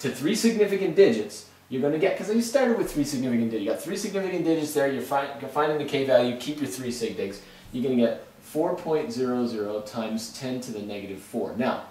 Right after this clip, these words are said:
by the way, nor did I mention in the last example, but I mentioned here, we just calculated the K value, and it's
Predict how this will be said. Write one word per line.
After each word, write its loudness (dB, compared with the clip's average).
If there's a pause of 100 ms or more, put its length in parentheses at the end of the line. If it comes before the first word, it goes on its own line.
(100)
by 8
the 2
way, 2 (500)
nor 6
did 6
I 12
mention 4
in 0
the 0
last 6
example, 4
but 2
I 2
mentioned 0
here, 0 (440)
we -2
just -4
calculated 6
the -6
K -2
value, 0 (380)
and 2
it's 2